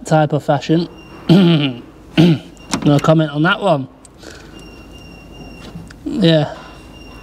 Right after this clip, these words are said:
What's that all about then, eh? Uh, but the, I mean, the battery's on. The battery's connected.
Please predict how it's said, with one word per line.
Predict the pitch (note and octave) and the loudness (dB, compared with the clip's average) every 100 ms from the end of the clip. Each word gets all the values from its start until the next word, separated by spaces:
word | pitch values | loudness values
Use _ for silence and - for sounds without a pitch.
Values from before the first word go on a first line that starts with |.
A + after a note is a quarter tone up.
| - - - - - - - - - - - - | -20 -20 -20 -20 -20 -20 -20 -20 -20 -20 -20 -6
What's | F#3 E3 - | 0 0 0
that | - F#3+ | 0 2
all | G3 F3 E3 | 2 0 -2
about | D3+ C#3+ C#3+ | -4 -4 -6
then, | C#3 C#3 | -10 -6
eh? | D#3+ E3 - - _ _ - - - - - - - - - - - - - - - - | -4 -4 -10 -20 _ _ -20 -20 -20 -20 -20 -20 -20 -20 -20 -20 -20 -18 -18 -18 -8 0
Uh, | D#3 D3+ D#3+ | 2 2 2
but | F3+ A3 | 0 0
the, | A3 | 0
I | B3+ | 2
mean, | D4+ C4+ | 2 0
the | |
battery's | F#3 C#4 - A3+ | -2 -2 -6 -4
on. | D3 E3 B3+ - - - - - - - - - - - - - - - - - - - - | -2 -2 -4 -6 -20 -20 -20 -20 -20 -20 -16 -16 -16 -18 -18 -18 -20 -20 -18 -18 -18 -18 -4
The | - | 2
battery's | A#3 D4 B3 A#3 | 2 2 0 2
connected. | G#3 E3+ - B2+ C#3 | 2 0 -4 -4 -4